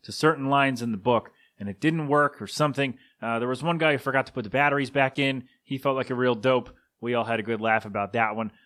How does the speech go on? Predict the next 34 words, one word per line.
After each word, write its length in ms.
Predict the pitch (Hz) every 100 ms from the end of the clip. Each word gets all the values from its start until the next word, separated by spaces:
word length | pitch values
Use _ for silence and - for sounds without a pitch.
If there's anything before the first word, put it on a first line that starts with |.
| _
But 120 | 110
this 180 | 113 165
other 180 | 175 160
guy 200 | 135 127
said, 380 | - 123 120 - _ -
"Oh, 180 | 156 151
it 80 |
doesn't 280 | 156 160 151
work. 320 | 147 143 - - _ -
I'd 140 | 127
like 180 | 143 143
to 80 | 131
return 380 | 127 143 139
it," 200 | 135 131 _ _ _
and, 560 | 117 117 117 113 113
uh, 120 | 113 113
whatever. 320 | 127 127 127
I 80 | 127
don't 80 |
know 80 | 127
if 80 | 117
it 80 | 120
actually 340 | 120 - 120
did 320 | 107 131 127 117 _ -
work 320 | 127 139 131
or 80 | 117
not, 340 | 143 131 - _ _
but, 380 | - 165 143 - _ _
you 80 | 127
know, 100 | 127
I 80 | 120
flipped 300 | - 156 147
it 60 |
over 400 | 151 147 135 120